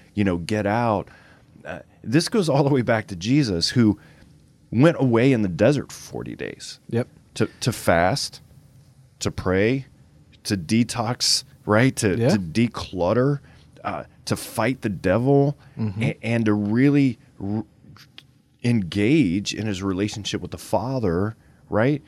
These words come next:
Speaker 2: Mm-hmm.
Speaker 1: To prepare him for what was next.
Speaker 2: And what I find so interesting is that there's a, the next step after Lent for Jesus was his public ministry. Uh, after his time in the desert, I
Speaker 1: Right.
Speaker 2: mean, which Lent, we do forty days because of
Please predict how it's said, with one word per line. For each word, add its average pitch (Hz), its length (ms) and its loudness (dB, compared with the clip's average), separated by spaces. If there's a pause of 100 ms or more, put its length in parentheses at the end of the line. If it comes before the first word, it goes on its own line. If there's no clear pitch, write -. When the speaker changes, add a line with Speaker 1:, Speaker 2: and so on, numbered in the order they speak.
(100)
Speaker 2:
Mm-hmm. 110 280 -4
Speaker 1:
To 185 100 -2
prepare 101 520 -2
him 92 240 -2
for 95 200 -6
what 78 280 -8
was 98 160 -4
next. - 520 -10 (680)
Speaker 2:
And 127 120 2
what 123 100 8
I 143 100 8
find 135 260 4
so 107 160 2
interesting 117 460 0
is 101 120 0
that 104 200 -2 (200)
there's 110 320 0
a, 98 260 -2 (1200)
the 123 160 2
next 123 340 4
step 139 260 0
after 123 280 0
Lent 110 260 -4
for 107 120 -8
Jesus 107 800 -4 (1080)
was 117 240 4
his 107 140 -2
public 110 340 0
ministry. 95 560 -6 (880)
Uh, 131 140 0
after 135 340 4
his 110 240 2 (140)
time 117 200 2
in 107 60 2
the 98 80 -2
desert, 95 340 -8
I - 40 -10
Speaker 1:
Right. 104 160 0
Speaker 2:
mean, 98 240 -4
which 123 240 -2
Lent, 151 260 6
we 123 120 0
do 147 180 8
forty 117 260 2
days 107 260 2
because 113 360 0
of 101 200 -6